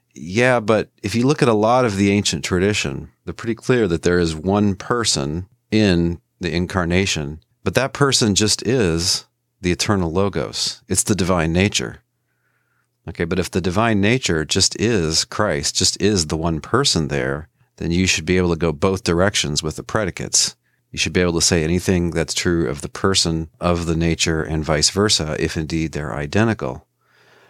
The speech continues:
Okay, so is Christ a third thing in addition to the divine nature and the human nature, and now Christ is somehow composed of those?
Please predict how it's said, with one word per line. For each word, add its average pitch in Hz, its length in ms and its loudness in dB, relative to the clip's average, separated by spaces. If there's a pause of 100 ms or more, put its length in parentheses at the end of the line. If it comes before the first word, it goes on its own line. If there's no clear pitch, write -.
(200)
Okay, 101 220 0
so 92 160 4
is 87 120 4
Christ 110 600 0
a 90 60 -8
third 104 380 2
thing 120 300 0
in 120 80 2
addition 95 400 2
to - 120 -4
the 87 80 0
divine 90 340 0
nature 92 280 0
and 80 100 -2
the 78 40 -2
human 95 320 0
nature, 107 420 0
and 90 80 0
now 82 120 2
Christ 87 420 -2
is 78 140 -2
somehow 82 340 0
composed 87 580 -4
of 113 120 -6
those? 135 480 0